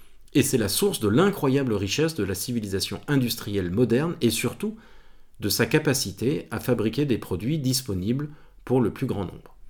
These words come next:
Et donc les silos sont la traduction des besoins de spécialisation de votre organisation.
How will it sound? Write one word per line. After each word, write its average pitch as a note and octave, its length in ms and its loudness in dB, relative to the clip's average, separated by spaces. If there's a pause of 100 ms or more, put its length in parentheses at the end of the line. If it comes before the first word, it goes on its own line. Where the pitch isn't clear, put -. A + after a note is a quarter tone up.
(1120)
Et C3+ 80 4
donc G#3+ 220 10
les C#3 160 10
silos E3+ 420 4
sont C#3 200 2
la G#2+ 140 2
traduction D#3+ 600 2
des C#3 160 4
besoins D3 400 6
de A#2 140 2
spécialisation A#2 1040 2
de D3 160 -2
votre G2 240 -4
organisation. G2+ 680 -4